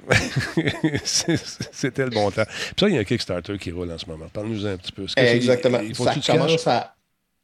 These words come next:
Speaker 2: un dollar. Fait qu'à un do-, oui, oui, ben, présentement,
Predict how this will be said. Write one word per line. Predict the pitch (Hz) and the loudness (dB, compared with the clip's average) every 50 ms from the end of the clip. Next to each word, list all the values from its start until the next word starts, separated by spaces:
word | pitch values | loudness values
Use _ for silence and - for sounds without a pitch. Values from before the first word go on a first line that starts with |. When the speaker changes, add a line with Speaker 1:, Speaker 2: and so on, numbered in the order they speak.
| _ _ - | _ _ 4
Speaker 2:
un | 196 196 185 | 6 6 6
dollar. | 156 143 135 127 120 117 110 110 - - - - | 6 6 6 4 4 0 -2 -6 -8 -10 -10 -10
Fait | - 113 | -8 -6
qu'à | 104 117 110 - - | -4 -4 -6 -4 -2
un | - 165 | -2 -2
do-, | 160 - - | -2 -2 -2
oui, | 147 175 247 339 | -2 -2 0 0
oui, | 370 | 2
ben, | 196 143 139 135 135 | 2 2 2 2 0
présentement, | 139 - - 151 147 156 - 147 165 180 190 | -2 -2 -2 -2 -2 -2 -2 -2 -2 -2 -4